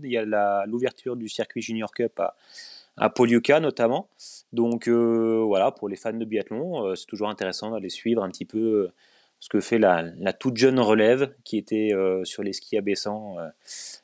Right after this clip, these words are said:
et voilà, et les, les, les sept meilleurs ont, ont gagné leur sélection pour la, cette Junior Cup à Poliuca. Donc, euh, voilà, je, petit conseil, n'hésitez pas, si vous aimez vraiment le biathlon, à,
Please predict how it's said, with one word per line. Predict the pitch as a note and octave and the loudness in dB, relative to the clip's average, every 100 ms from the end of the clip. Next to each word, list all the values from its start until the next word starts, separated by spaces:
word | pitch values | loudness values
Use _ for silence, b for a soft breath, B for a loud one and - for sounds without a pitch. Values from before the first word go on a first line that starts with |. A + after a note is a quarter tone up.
| _ | _
et | - | -2
voilà, | F#2 E2+ | 0 2
et | F2 | 0
les, | E2+ E2+ E2 | 0 0 0
les, | D2+ D2 C2+ | -2 -4 -4
les | D2+ | -4
sept | D#2 A#2 - | 2 2 2
meilleurs | A2+ A2 A#2 A2 | 4 6 6 4
ont, | G#2 G2+ | 0 -6
ont | G#2+ | -4
gagné | G#2+ G#2+ | -2 0
leur | G#2+ G2+ | -2 -4
sélection | A2 G2+ - G#2+ | -6 -12 -12 -14
pour | G2+ G2 | -8 -6
la, | F#2 F2 | -4 -6
cette | - F#2+ | -8 -10
Junior | G2 F#2+ | -10 -12
Cup | - G#2+ | -6 -4
à | G2 | -4
Poliuca. | - G2 - A#2+ | -4 -8 -4 -6
Donc, | A#2+ G2 | -6 -16
euh, | F2+ E2 _ b b b b _ | -18 -18 _ b b b b _
voilà, | F2 F#2 F2+ - - | 2 2 2 -2 -20
je, | F2 E2+ E2 D2+ D#2 | -14 -10 -8 -8 -8
petit | - A2 | -2 -2
conseil, | A2 A#2 G#2+ A2+ B2+ | 2 0 4 4 4
n'hésitez | A#2 G2+ G2+ G#2 | 2 -2 0 0
pas, | A#2+ | 2
si | A#2+ A2 | 0 -2
vous | G#2 | -2
aimez | G2+ A#2 C3+ C3+ | 0 2 4 4
vraiment | C3+ A2+ A#2 | 4 0 -4
le | A#2+ | 0
biathlon, | A2+ G#2+ A#2+ B2 | -2 -2 -6 -4
à, | G#2+ F#2+ | -2 -2